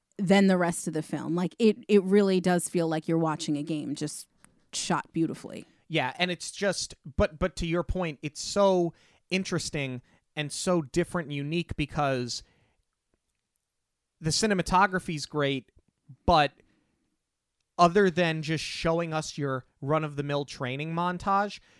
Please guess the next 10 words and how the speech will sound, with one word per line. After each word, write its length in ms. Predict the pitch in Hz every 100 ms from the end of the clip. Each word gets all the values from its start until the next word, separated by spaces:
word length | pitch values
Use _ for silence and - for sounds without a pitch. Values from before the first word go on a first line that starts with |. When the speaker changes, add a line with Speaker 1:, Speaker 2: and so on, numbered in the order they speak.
| _
Speaker 2:
you're 220 | 135 175
creating 840 | - - 143 123 127 156 190 233 254 _ _ _ _ _ _
and 160 | 147 151
you're 120 | 139
fleshing 520 | - - 190 - 170
out 300 | 175 139 107 _ _ _ _ _
all 240 | 170 190 208
of 160 | 151
this 180 | 156 -
tension 560 | - 170 170 - 208